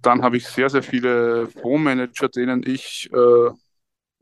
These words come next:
indirekt folge, indem ich einfach die Monatsberichte lese. Also es gibt ja viele gute Fondsmanager, die wirklich jeden Monat oder jedes Quartal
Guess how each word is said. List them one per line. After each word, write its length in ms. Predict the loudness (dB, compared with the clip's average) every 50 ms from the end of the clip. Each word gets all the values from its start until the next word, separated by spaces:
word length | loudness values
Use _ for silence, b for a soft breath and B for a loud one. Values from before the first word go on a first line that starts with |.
| _ _
indirekt 440 | 4 6 6 6 6 4 2 0 -2
folge, 320 | -2 2 2 4 4 2
indem 340 | 2 0 0 0 0 0 0
ich 240 | 0 -2 -4 -8 -8
einfach 240 | -8 -8 -8 -10 -10 _
die 60 | -4
Monatsberichte 800 | -4 -2 -2 -2 -4 -6 -8 -10 -12 -10 -10 -10 -12 -10 -8 -6
lese. 260 | -4 -4 -4 -2 -2
Also 160 | -2 -2 -4
es 80 | -6 -6
gibt 200 | -8 -8 0 0
ja 60 | 0
viele 300 | 0 0 0 0 0 2
gute 280 | 2 0 0 0 0 -2
Fondsmanager, 600 | 0 0 0 2 4 4 2 2 2 0 0 0
die 180 | 0 -4 0
wirklich 380 | 0 0 0 0 -4 -10 -10 -6
jeden 240 | -6 2 4 6 6
Monat 360 | 6 8 6 6 4 4 0
oder 140 | 0 0 0
jedes 320 | 0 0 -2 -4 -4 -2
Quartal 560 | 0 0 0 2 2 2 4 4 4 4 4